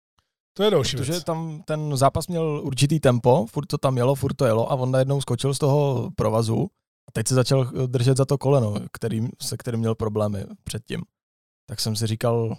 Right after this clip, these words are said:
Speaker 2: nebo my jsme si vlastně říkali, když jsme na to koukali, sakra, tak doufáme, že není zraněný, ale celou dobu tam vlastně do toho kolena dostával a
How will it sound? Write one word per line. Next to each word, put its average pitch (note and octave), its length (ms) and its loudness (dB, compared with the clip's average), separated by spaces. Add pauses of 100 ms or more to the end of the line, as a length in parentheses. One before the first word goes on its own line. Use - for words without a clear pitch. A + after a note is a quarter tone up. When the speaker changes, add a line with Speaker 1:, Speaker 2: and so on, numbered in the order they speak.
(120)
Speaker 2:
nebo - 160 -6
my B2 100 -4
jsme C3+ 180 -2
si - 120 -4
vlastně - 260 -4
říkali, A2+ 280 -2
když G#2+ 120 -6
jsme A2+ 120 -6
na A2 80 -2
to G#2+ 80 -10
koukali, A2 360 -4
sakra, C#3 480 -2 (140)
tak - 260 -8
doufáme, B2 400 -4
že B2+ 100 0
není B2+ 200 -2
zraněný, B2+ 440 0
ale A2+ 220 0 (460)
celou A#2 220 -2
dobu C3+ 600 0
tam B2+ 240 -4
vlastně A#2+ 260 -4
do B2+ 80 0
toho C3+ 160 0
kolena C3 300 0
dostával A#2+ 640 0
a A#2+ 380 -2